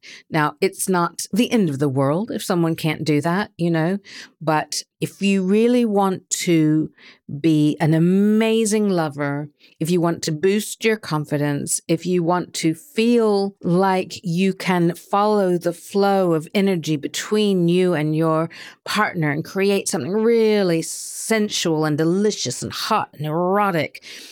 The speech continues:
and new each time, then following the energy that's alive each time will do that for you. Otherwise, you get stuck in your head,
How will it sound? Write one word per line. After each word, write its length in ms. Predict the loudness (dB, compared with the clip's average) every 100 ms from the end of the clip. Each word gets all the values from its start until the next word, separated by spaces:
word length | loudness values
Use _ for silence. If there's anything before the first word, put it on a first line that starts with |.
| -20 -10 0
and 340 | 2 4 4
new 560 | 4 4 4 2 -2 -2
each 400 | 0 0 -2 -8
time, 520 | -2 0 0 -2 -6 -10 -18 -20 -10
then 180 | -2 -2
following 540 | -2 -2 0 2 2 0
the 180 | 0
energy 380 | 0 0 0 0
that's 240 | 0 -2 -2
alive 1040 | -2 0 0 2 2 0 -4 -8 -12 -16 _ _ -4
each 320 | -4 -4 -8
time 720 | -6 -4 -2 -2 -2 -4 -6 -10 _ _
will 220 | -2 -2
do 160 | 0 0
that 260 | 0 -6
for 120 | _ -8
you. 420 | -8 -10 -14 -16 _ _
Otherwise, 720 | -2 2 2 2 2 0 -2 -6 -18 -8
you 160 | -2 0
get 260 | 0 -2
stuck 380 | -4 -2 -2 0
in 140 | 0
your 140 | 0 0
head, 480 | 0 2 2 -2